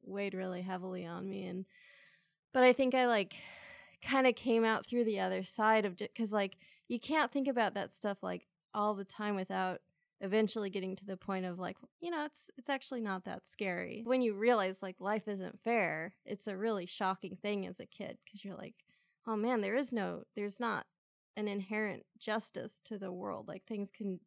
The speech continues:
bad things can happen to good people." And that's really scary. But you can kinda come out the other side and think, "Well, you know, there's not really any use in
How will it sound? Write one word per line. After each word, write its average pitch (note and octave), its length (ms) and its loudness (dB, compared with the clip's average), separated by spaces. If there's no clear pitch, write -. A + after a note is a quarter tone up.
bad G3+ 280 2
things F#3+ 260 -6
can G3 180 -10
happen F#3 340 -6
to E3+ 80 -6
good F3+ 280 -10
people." - 460 -8
And A3+ 120 2
that's A#3 260 2
really A3+ 240 2
scary. G3+ 720 0
But B3+ 100 2
you C4+ 100 4
can C4 160 2
kinda B3 360 2
come G#3 320 0
out G3+ 340 0
the A3 160 4
other F#3+ 220 4
side A3 440 4
and F#3 120 -2
think, F#3 220 -6
"Well, C4+ 160 2
you D4 140 0
know, G#3 260 0
there's A#3 240 -4
not A#3 220 -2
really A3+ 260 2
any G3+ 200 -2
use G3+ 340 -4
in F3+ 260 -4